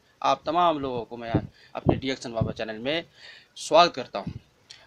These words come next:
आज का टॉपिक हमारा है हमारा जिस्म, यानी हमारा बॉडी कैसे बना और इसको क्या-क्या चाहिए तंदुरुस्त रहने के लिए, और आज हम आए दिन रोज़ाना क्या-क्या खाते हैं,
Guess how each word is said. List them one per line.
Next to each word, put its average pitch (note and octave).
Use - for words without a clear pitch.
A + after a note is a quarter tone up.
आज D#3
का D3+
टॉपिक C3
हमारा B2+
है D3
हमारा D3+
जिस्म, D3+
यानी D3+
हमारा D3+
बॉडी C#3+
कैसे -
बना B2+
और D#3+
इसको F3+
क्या-क्या E3+
चाहिए D3+
तंदुरुस्त E3
रहने D3
के C#3
लिए, B2+
और D3
आज D3+
हम F3
आए C#3+
दिन D#3
रोज़ाना C#3
क्या-क्या D3
खाते C3
हैं, D3+